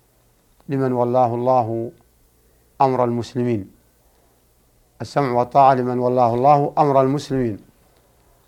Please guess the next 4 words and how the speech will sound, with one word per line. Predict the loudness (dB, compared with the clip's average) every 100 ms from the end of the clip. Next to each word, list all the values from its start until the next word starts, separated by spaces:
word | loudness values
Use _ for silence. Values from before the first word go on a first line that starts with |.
| _ _ _ _ _ _
ومن | 0 0
سلك | 4 4 4
هذه | 4 2 2
المنهجية | -2 -2 -4 -4 -2 -4 -4